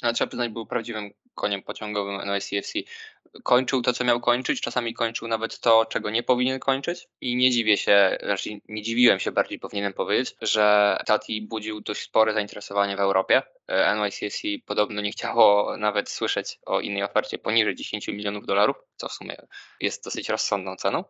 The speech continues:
Myślę, że nawet gdyby była jakaś oferta typu piętnaście milionów, to wydaje mi się, że to nadal nie powinno być jakoś mega satysfakcjonujące, ale już prędzej do zaakceptowania.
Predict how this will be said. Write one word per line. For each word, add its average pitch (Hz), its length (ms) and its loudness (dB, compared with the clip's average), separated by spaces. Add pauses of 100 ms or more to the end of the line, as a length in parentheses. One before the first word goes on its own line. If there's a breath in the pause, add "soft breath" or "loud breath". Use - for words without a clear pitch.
Myślę, 123 240 2
że 123 80 0
nawet 113 220 4
gdyby 110 440 -2 (640)
była 107 440 2
jakaś 107 220 2
oferta 117 260 -2
typu 113 200 -10
piętnaście 104 380 -2
milionów, 107 280 -4
to 110 100 -16
wydaje 110 220 2
mi 110 60 -8
się, 113 120 -4
że 113 120 2 (580 soft breath)
to 113 260 6
nadal 113 320 2 (280)
nie 104 160 -2
powinno 104 520 -4
być - 320 -8
jakoś - 380 -6
mega 98 160 -2
satysfakcjonujące, 101 920 -4 (260)
ale 101 160 0
już - 180 -8
prędzej 104 280 -4
do 101 80 -4
zaakceptowania. 104 640 0